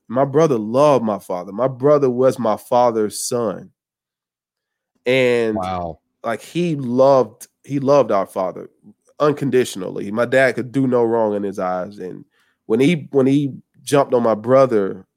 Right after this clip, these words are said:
Speaker 1: because my brother was trying to prevent my dad from going out that night, he jumped on my brother. I, I, I, you know, I, I called my dad. I was like, "Look, when I see you, I'ma kill you," you know? And that, I was just that mad, you know? At the time, I was, like, sixteen years old.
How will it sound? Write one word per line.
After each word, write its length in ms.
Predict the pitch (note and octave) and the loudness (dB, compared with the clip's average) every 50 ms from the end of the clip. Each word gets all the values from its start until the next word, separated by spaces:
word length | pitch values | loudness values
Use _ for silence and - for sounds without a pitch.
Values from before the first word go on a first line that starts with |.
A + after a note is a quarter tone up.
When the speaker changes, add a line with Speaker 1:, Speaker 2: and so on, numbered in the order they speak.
| _ _ _ | _ _ _
Speaker 1:
because 220 | B2+ - C3+ B2 A2+ | -10 -6 -4 -4 -2
my 120 | A#2+ A2 | -2 -2
brother 320 | G#2+ G#2+ B2 B2+ B2+ B2 A2+ | -2 0 2 2 2 2 0
was 160 | A#2 G#2+ - | 0 -4 -2
trying 200 | - B2 A2+ A2 | -2 0 0 0
to 60 | G#2+ | 0
prevent 360 | - A2 G2+ A2 A2+ G2+ F#2 | -4 -6 -4 -2 -4 -2 -2
my 100 | G#2+ G#2+ | -2 -4
dad 320 | G#2 A2 A2 A2 G#2+ G2 - | -2 0 0 2 2 0 -2
from 160 | - G#2+ G#2 | -6 -12 -8
going 320 | G2 A2+ A#2 A#2 G#2 G2+ | -4 -2 -2 0 0 0
out 220 | A2 C3 C3+ A#2 G#2 | 0 0 0 0 -4
that 180 | G2+ F#2 F2 | -8 -8 -8
night, 280 | F#2+ F#2+ F2 F2 - _ _ _ _ _ _ _ _ _ _ _ _ _ | -12 -16 -16 -16 -18 _ _ _ _ _ _ _ _ _ _ _ _ _
he 60 | D3 | -12
jumped 300 | C#3+ B2+ D3+ D#3 D3+ C#3+ | -4 0 0 0 2 0
on 80 | D3 C#3+ | 0 2
my 120 | C#3+ C#3 | 2 2
brother. 480 | C3 C3 C#3+ D3+ D3 B2 A2+ G2+ F2+ - | 2 2 0 0 2 2 0 -2 -2 0
I, 160 | A#2 B2+ B2 - - | 0 0 0 -2 -4
I, 380 | - A#2 B2 - - - A#2 A2 | -4 -4 -4 -4 -2 -2 -2 -2
I, 80 | G#2+ G#2 - - | -2 -4 -8 -10
you 100 | A#2+ A2 | -6 -4
know, 320 | G#2+ G#2+ G#2+ G#2+ G#2+ - _ _ _ _ _ | -2 -2 -2 -4 -6 -8 _ _ _ _ _
I, 40 | G#2 | -14
I 20 | |
called 380 | - - - B2 B2 C#3 C#3 C3+ | -14 -10 -2 2 4 4 4 4
my 100 | B2 B2 | 4 2
dad. 320 | A#2+ A#2+ B2 C3+ C3 B2 | 2 4 4 4 4 4
I 40 | A#2+ | 4
was 180 | A2+ A2 G#2+ A2 | 2 0 -4 -8
like, 160 | G2+ F#2+ F#2+ | -10 -10 -8
"Look, 300 | G#2 A#2+ A#2+ G#2+ G2+ - - _ _ _ _ _ _ _ _ _ _ | -6 -4 -4 -4 -6 -8 -12 _ _ _ _ _ _ _ _ _ _
when 160 | G#2 G2+ G2+ | -12 -8 -6
I 100 | G#2 F#2+ | -6 -6
see 260 | - - - C3 C3 | -8 -6 -2 -2 0
you, 340 | C3+ C3+ C3 C3 C3+ C3+ - _ _ _ _ _ _ _ _ _ _ _ _ _ _ _ _ _ _ _ _ _ _ _ _ | 2 2 0 0 0 -4 -8 _ _ _ _ _ _ _ _ _ _ _ _ _ _ _ _ _ _ _ _ _ _ _ _
I'ma 220 | G2+ G#2 G#2 G#2 | -4 -2 -2 -2
kill 280 | G2+ - - A2 G#2 F#2+ | -4 -2 0 0 0 0
you," 240 | F#2 F2 F#2 F#2 - - _ - | 0 -4 -6 -10 -14 -16 _ -6
you 180 | A2 A2+ A2 | -4 -2 0
know? 280 | G#2+ G#2+ G#2 G#2 G2 - | 0 2 2 0 0 -2
And 200 | - G#2+ G#2+ A2 | -2 -2 0 2
that, 160 | B2 - - | 2 2 2
I 60 | C#3+ | 2
was 140 | D3 C#3 B2+ | 2 2 2
just 200 | C#3+ C#3 - - | 2 0 0 2
that 200 | C3+ B2 A2 A2 | 2 2 2 0
mad, 400 | G#2 G#2+ A#2+ B2+ B2 A2 G#2 F#2+ | 0 0 2 2 2 2 0 0
you 100 | G#2+ G#2 | -2 -2
know? 240 | G#2 A2 A2+ A#2 A2+ - | 0 2 0 0 0 0
At 160 | A#2 G#2+ - | -2 -4 -4
the 80 | - G#2 | -4 -8
time, 320 | - C3 B2+ B2 A#2+ A#2+ | -2 0 0 2 2 2
I 60 | A#2+ | 0
was, 140 | A#2 G#2+ G2+ | 0 0 -2
like, 220 | A2+ G#2 G2 F#2 - | -2 -2 -2 -4 -8
sixteen 600 | _ - - - - - - - - A#2 A2 G#2+ | _ -10 -8 -8 -8 -8 -8 -6 -4 -2 -2 0
years 220 | G#2 G#2 G#2+ G2 G#2 | 0 0 -2 0 2
old. 320 | G#2 G#2 G#2 G#2 G#2 G#2 | 2 2 2 2 0 -4